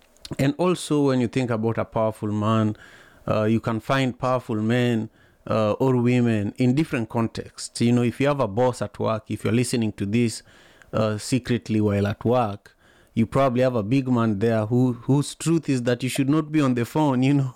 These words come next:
<laughs> And if you are at home, uh, watching this from home, uh, maybe not secretly, you're preparing, you're listening.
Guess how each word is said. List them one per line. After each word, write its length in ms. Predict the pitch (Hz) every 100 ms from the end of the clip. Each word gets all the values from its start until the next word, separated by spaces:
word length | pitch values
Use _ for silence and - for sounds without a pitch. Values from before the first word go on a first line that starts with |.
| -
<laughs> 1700 | 202 196 - 233 - 220 - 214 - 202 - - - - - - -
And 540 | 143 147 147 147 147
if 200 | 151 143
you 100 | 147
are 80 | 139
at 160 | 139 -
home, 500 | 151 170 156 127 120 _ _ _ -
uh, 380 | 123 127 123 120
watching 400 | 139 143 147 135
this 140 | 139
from 260 | - 127 113
home, 520 | 131 139 123 110 113 _ _ _ _ -
uh, 480 | 120 120 117 117 117 113
maybe 480 | 117 - 135 143 135
not 180 | 139 135
secretly, 640 | 139 127 135 120 123 120
you're 120 | 117
preparing, 680 | - 113 - 135 135 135 131
you're 160 | 120
listening. 480 | 120 135 - 131 120